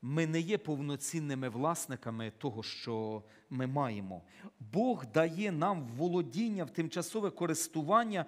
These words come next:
поки ми тут. Усі ресурси і блага були до нас, і хто з ними буде користуватися після нас?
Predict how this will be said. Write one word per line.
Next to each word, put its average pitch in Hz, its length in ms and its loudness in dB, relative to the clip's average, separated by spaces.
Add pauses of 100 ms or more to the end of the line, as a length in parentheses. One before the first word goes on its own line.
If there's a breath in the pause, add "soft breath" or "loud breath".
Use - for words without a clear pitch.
(200 loud breath)
поки 247 260 4
ми 233 140 4
тут. 240 480 2 (160 loud breath)
Усі 247 320 2
ресурси 240 600 0
і 156 40 -4
блага 190 520 2 (160 loud breath)
були 202 340 8
до 254 240 6
нас, 302 420 6 (240 loud breath)
і 226 80 0
хто 277 200 -2
з - 80 -6
ними 247 180 4
буде 233 220 2
користуватися 240 840 0
після 175 580 -2
нас? 127 420 -4